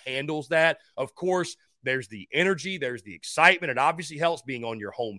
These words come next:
field. You'll feel comfortable there. But there's just a different feeling, man. It's a different vibe. Yes, the grind of the S E C and, and big S E C series, you sort of get that vibe of big-time baseball. You definitely do. But it just reaches another level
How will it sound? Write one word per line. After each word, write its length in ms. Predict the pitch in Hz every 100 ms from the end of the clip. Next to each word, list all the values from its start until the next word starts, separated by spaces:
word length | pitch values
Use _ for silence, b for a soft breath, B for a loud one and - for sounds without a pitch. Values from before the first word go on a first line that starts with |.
| -
field. 340 | 151 165 160
You'll 120 | 120 98
feel 180 | 104
comfortable 500 | - 143 156 151 147
there. 380 | 143 143 143 135 b b b b b -
But 160 | -
there's 240 | 214 269 269
just 180 | 247
a 60 | 175
different 340 | 165 170 143 -
feeling, 260 | 135 117 110
man. 160 | 113
It's 80 | 107
a 60 | 107
different 400 | 175 180 135 131
vibe. 300 | 120 104 104
Yes, 240 | 170 190
the 100 | 165
grind 460 | 120 143 151 160 156
of 80 | 143
the 120 | 143
S 220 | 147 -
E 80 | 139
C 480 | - 147 147 143 127
and, 140 | 98 _ _ _
and 180 | 143 139
big 220 | 139 185
S 240 | 170 165 160
E 80 | 147
C 240 | - 156
series, 340 | - 160 156
you 60 | 135
sort 220 | - 185
of 60 | 151
get 180 | 175 165
that 180 | 139
vibe 220 | 117 151 131
of 80 |
big-time 340 | 143 139 139 117
baseball. 340 | 113 - 90
You 140 | 107 143
definitely 460 | 165 151 120 113
do. 220 | 117 95 - _ _ _ _ _ _
But 140 | 156 165
it 100 | 127
just 260 | 226 214 147
reaches 440 | 185 196 220 165 -
another 640 | 131 127 131 160 170 180
level 560 | 139 131 147 180 262